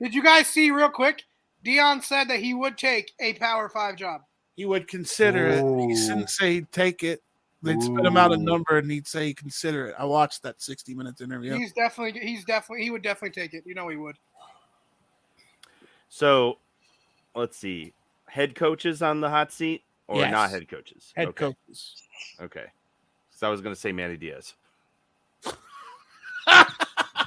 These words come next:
Speaker 2: Uh, Penn State's, uh, D C there. Uh,
Speaker 4: Yep. For those of you following along at home, the most recent head coach of Miami <laughs> Hurricanes until this
Speaker 1: So
Speaker 4: past
Speaker 1: I would
Speaker 4: season.
Speaker 1: go with Brian Harsin, Mario Cristobal,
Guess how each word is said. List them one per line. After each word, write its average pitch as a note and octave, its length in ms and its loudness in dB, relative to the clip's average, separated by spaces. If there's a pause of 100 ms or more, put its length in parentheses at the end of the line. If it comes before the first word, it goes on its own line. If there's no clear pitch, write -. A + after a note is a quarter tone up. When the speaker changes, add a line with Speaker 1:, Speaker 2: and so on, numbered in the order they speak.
(1500)
Speaker 2:
Uh, F#3+ 160 -6
Penn A#3 260 -2
State's, G#3 460 0
uh, F3 240 2
D E3 240 -10
C F#3+ 240 -6
there. D3 320 -2 (200)
Uh, E3 200 -4
Speaker 4:
Yep. A#2+ 400 4 (240)
For D3 160 2
those E3 200 4
of E3+ 80 0
you D#3 120 -2
following D3+ 320 4
along C#3 220 2
at B2 80 -2
home, B2+ 340 2 (180)
the B2 160 -2
most C#3+ 280 2
recent D3 460 0
head A2 220 -4
coach G#2+ 320 -4
of G#2+ 140 -2
Miami G#2 640 -2 (240)
<laughs> - 280 -14
Hurricanes A2+ 540 -4
until G2 500 -4 (520)
this - 120 -8
Speaker 1:
So C#4+ 80 -2
Speaker 4:
past C#4+ 160 4
Speaker 1:
I E4 40 6
would E4 100 2
Speaker 4:
season. E4 140 2
Speaker 1:
go D#4 100 6
with C#4 220 0
Brian D4 280 2
Harsin, C#4+ 520 0
Mario C4 400 0
Cristobal, B3 840 -2